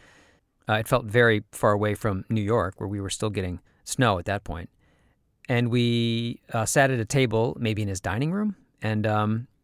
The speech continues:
set the mics up and, and had a really good talk. We, we talked about, he's from this, uh, generational farm in Nebraska, and we talked about how he left the farm and, uh, got to Michigan to study, and then, um,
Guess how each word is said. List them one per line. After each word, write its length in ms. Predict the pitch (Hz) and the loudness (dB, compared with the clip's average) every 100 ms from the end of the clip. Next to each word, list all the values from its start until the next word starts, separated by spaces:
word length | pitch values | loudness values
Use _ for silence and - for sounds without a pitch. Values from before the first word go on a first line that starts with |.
| - | -8
set 220 | - 117 | -4 -2
the 40 | |
mics 280 | 113 123 - | 2 0 2
up 200 | 151 - | 0 0
and, 300 | 110 110 131 | 0 0 0
and 80 | 120 | 2
had 140 | 131 | 2
a 40 | 127 | 4
really 160 | 131 | 2
good 120 | 113 104 | 2 2
talk. 260 | 127 104 - | 4 2 0
We, 140 | 123 | -6
we 120 | 120 | -4
talked 260 | 117 151 147 | 0 0 2
about, 320 | 127 117 110 _ - _ _ | 2 2 2 _ -20 _ _
he's 180 | - 151 | -6 -4
from 180 | - 151 | 0 0
this, 240 | 123 - - _ _ _ | 0 -2 -8 _ _ _
uh, 260 | 113 101 95 - _ - | -2 0 -2 -8 _ -2
generational 640 | 151 165 120 135 - 87 | 2 4 4 2 0 -2
farm 360 | - 101 104 80 | -2 0 0 0
in 80 | 87 | -6
Nebraska, 600 | 90 98 110 - - 90 _ _ _ _ - | -4 -2 -4 -8 -12 -14 _ _ _ _ -8
and 160 | 107 | -6
we 80 | 104 | -4
talked 240 | 123 107 | -2 -2
about 160 | 117 104 | -2 -2
how 180 | 101 107 | -2 -4
he 420 | 104 107 101 101 - - - | -4 -6 -6 -10 -14 -20 0
left 200 | 131 139 | 2 2
the 80 | 123 | 0
farm 400 | - 85 92 147 _ _ _ | 0 0 0 -6 _ _ _
and, 380 | 107 98 95 98 | -6 -4 -4 -4
uh, 180 | 92 98 | -4 -4
got 180 | 107 101 | -6 -4
to 60 | |
Michigan 560 | 104 95 - 82 98 113 _ _ _ _ _ _ _ _ _ - | -4 -4 -4 -6 -6 -8 _ _ _ _ _ _ _ _ _ -12
to 80 | 107 | -4
study, 400 | - 85 101 - | -2 -2 -4 -6
and 220 | 120 107 | -2 0
then, 540 | 110 110 110 110 110 - | 2 2 2 0 -2 -6
um, 540 | 113 107 107 104 107 | -4 -2 0 -2 -6